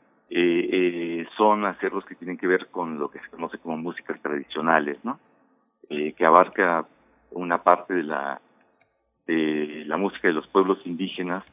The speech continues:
y de la música de, regional de México, de diferentes partes de, de todo el país.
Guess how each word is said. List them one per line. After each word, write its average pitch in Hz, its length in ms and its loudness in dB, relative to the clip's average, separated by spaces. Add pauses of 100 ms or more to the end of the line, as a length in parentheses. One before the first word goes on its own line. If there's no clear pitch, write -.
y 78 120 -10
de 73 100 -4
la 73 140 -2
música 82 640 -2 (100)
de, 71 380 -6
regional 85 460 0
de 87 100 2
México, 87 560 -6
de 73 60 -10
diferentes 80 460 -2 (120)
partes 90 360 2
de, 78 100 -4
de - 300 -12
todo 98 120 8
el 95 80 2
país. 101 340 2